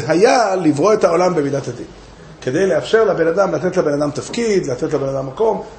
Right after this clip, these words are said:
מה שנקרא בשפה של חלק מהמחברים שלא אינה מידי כיסוף. אבל הרצון של הקדוש ברוך הוא לברוא את העולם הוא תמיד ב-, בטוב. רק הטוב עצמו מחייב שתהיה מידת הדין.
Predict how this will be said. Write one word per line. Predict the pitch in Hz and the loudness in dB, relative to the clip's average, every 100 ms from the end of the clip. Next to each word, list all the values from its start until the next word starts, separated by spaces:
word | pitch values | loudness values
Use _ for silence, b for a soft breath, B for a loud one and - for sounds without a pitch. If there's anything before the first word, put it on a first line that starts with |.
| - | -12
מה | - | -10
שנקרא | 196 196 208 | -6 -2 0
בשפה | 180 165 175 160 | 0 -4 -2 -2
של | 156 | -2
חלק | - 165 151 | -2 -2 -2
מהמחברים | 147 143 - 120 147 | -4 -2 0 0 -2
שלא | 135 143 147 | -2 -2 -2
אינה | 147 | -4
מידי | 139 143 | -6 -8
כיסוף. | 135 - 110 - - B B B B - | -8 -10 -10 -14 -18 B B B B -4
אבל | 143 | 0
הרצון | 165 165 - 254 269 | 2 2 2 2 2
של | 226 202 | 2 2
הקדוש | 185 202 196 | 2 0 0
ברוך | 202 | 0
הוא | 196 | 0
לברוא | 170 160 190 | 0 0 2
את | 175 | 2
העולם | 147 170 180 | 2 0 -2
הוא | 175 139 | -4 -2
תמיד | 170 180 240 269 226 170 | 0 0 2 0 0 -2
ב-, | 185 175 151 | -2 -2 -2
בטוב. | 151 - 110 - - - - - - - B B B B - - - - - - - - - 98 | -4 -4 -6 -8 -20 -20 -20 -20 -20 -20 B B B B -20 -20 -20 -20 -20 -20 -20 -20 -20 -16
רק | - | -12
הטוב | - - 269 | -4 2 4
עצמו | 269 - 294 | 4 2 2
מחייב | 269 - 240 311 | 2 2 2 2
שתהיה | 302 226 220 190 | 2 2 2 2
מידת | 175 156 | 2 0
הדין. | 156 117 | -2 -6